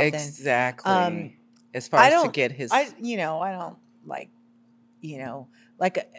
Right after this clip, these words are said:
Speaker 1: I always feel that people call well-mannered men corny.
Speaker 2: Corny, right.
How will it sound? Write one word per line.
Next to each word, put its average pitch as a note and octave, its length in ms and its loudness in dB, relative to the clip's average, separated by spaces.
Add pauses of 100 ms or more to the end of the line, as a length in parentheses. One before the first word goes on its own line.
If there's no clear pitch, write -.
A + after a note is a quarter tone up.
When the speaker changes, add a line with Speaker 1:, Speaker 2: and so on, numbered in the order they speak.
(360)
Speaker 1:
I A3 80 8
always C4 260 2
feel A3 120 2
that F#3+ 120 4
people F3 220 -4
call D3+ 340 0
well-mannered C#3+ 800 -6
men C#3 280 -12
corny. C#3+ 240 -10
Speaker 2:
Corny, C#3+ 400 -2
right. - 520 -8